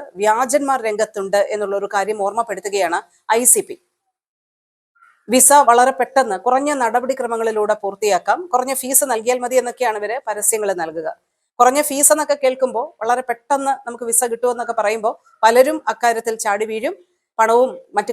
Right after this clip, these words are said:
കാര്യങ്ങളും ഒക്കെ നഷ്ടപ്പെട്ട് വഞ്ചിതരാവുന്ന അവസ്ഥ ഇപ്പോ നിരവധി സംഭവങ്ങളാൽ ഉണ്ടായിട്ടുണ്ട്. അതുകൊണ്ട് ഇക്കാര്യത്തിൽ ജാഗ്രത വേണം എന്നാണ് ഐ സി പി ജനങ്ങളെ ഓർമ്മപ്പെടുത്തുന്നത്. യു എയുടെ വിസ ലഭിക്കാൻ ഔദ്യോഗിക ചാനലുകളെ മാത്രം ആശ്രയിക്കുക.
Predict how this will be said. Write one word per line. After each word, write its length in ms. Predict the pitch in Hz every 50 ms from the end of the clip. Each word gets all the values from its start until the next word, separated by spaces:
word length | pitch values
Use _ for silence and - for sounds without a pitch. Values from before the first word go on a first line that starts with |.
| 233
കാര്യങ്ങളും 380 | 214 214 220 240 240 240 240 226
ഒക്കെ 140 | 214 226 247 220 208
നഷ്ടപ്പെട്ട് 420 | 196 - - 240 - 214 - 233 262 269 208
വഞ്ചിതരാവുന്ന 680 | 214 220 226 233 208 262 262 262 254 233 220 226 233 226
അവസ്ഥ 340 | 214 190 208 214 - - 240 302 330 _ _ _ _ -
ഇപ്പോ 200 | 202 202 - 208 208 208 - -
നിരവധി 440 | 202 196 202 208 233 240 233 - 247
സംഭവങ്ങളാൽ 640 | 226 226 202 196 202 208 208 202 208 202 196 202 220 - 208
ഉണ്ടായിട്ടുണ്ട്. 480 | 196 196 190 185 185 180 160 170 220 339 - _ _ _ _ _ - -
അതുകൊണ്ട് 260 | 262 302 311 294 262 277
ഇക്കാര്യത്തിൽ 460 | _ - 277 262 254 254 262 - 262 262 208
ജാഗ്രത 360 | 220 220 226 226 240 254 247 262 226 220
വേണം 260 | 233 247 269 277 269 - 226
എന്നാണ് 280 | 226 220 208 196 190 220 277 - 202 196
ഐ 40 | 214 202 -
സി 80 | 262 254
പി 60 | 262 254 202 202
ജനങ്ങളെ 400 | 196 202 196 196 190 185 220 - - 180
ഓർമ്മപ്പെടുത്തുന്നത്. 720 | 185 185 185 196 190 175 160 170 175 180 160 160 147 - 156 - _ _ _ _ _ _ _ _ _ -
യു 100 | 208 226 240 254
എയുടെ 200 | 262 262 254 254
വിസ 280 | 226 233 226 - - 262 254 - - 208
ലഭിക്കാൻ 380 | 208 - 226 190 - 202 247 349 339 - 208
ഔദ്യോഗിക 600 | 220 226 254 233 262 285 294 269 285 277 262 269 269 -
ചാനലുകളെ 480 | 226 208 208 220 220 226 208 220 214 196 190
മാത്രം 300 | 190 202 - - 220 208 180 - 185
ആശ്രയിക്കുക. 480 | 185 180 - - 202 185 180 - 185